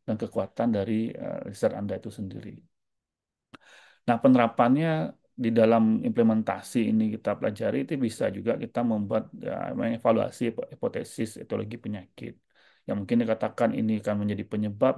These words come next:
bisa saja ini diragukan karena ada ambiguasil dalam hal ini. Di systematic review lah kita bisa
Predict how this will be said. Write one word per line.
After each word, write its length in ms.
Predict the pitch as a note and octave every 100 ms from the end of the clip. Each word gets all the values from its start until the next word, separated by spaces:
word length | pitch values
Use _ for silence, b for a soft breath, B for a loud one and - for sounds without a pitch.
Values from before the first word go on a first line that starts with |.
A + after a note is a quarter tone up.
| A2+
bisa 160 | G#2 -
saja 360 | A2+ G#2+ B2 A#2+ - b b b _
ini 140 | - A#2
diragukan 640 | A2 G2 F#2 F#2 - A#2 A2+
karena 180 | G2+ G#2 A2
ada 140 | G2 G#2+ -
ambiguasil 800 | G#2+ G2+ G2 B2+ A2 - - A2
dalam 260 | G#2 G2 G#2+
hal 80 | - G#2
ini. 140 | G2+ G2+
Di 60 | G#2 A2
systematic 420 | - - G2+ A2 A2+
review 300 | G#2 - C3+ B2+
lah 80 | A2+
kita 220 | B2 - G#2
bisa 180 | G2+